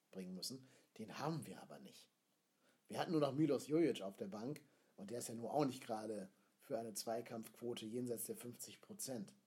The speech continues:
bekannt. Deswegen mussten es Lehmann und Özcan über weite Strecken richten. Aber das ist halt genau der Punkt, wo es am meisten krankt.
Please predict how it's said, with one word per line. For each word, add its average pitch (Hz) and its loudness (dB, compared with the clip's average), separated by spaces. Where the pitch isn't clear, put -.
bekannt. - -16
Deswegen 107 -4
mussten 147 2
es 165 6
Lehmann 160 8
und 139 -2
Özcan 147 2
über 131 4
weite 131 2
Strecken 127 -2
richten. 127 -4
Aber 127 0
das 143 2
ist 156 -4
halt 143 -2
genau 131 6
der 156 6
Punkt, 139 -2
wo 131 -2
es 127 -6
am 120 -4
meisten 123 -2
krankt. - -8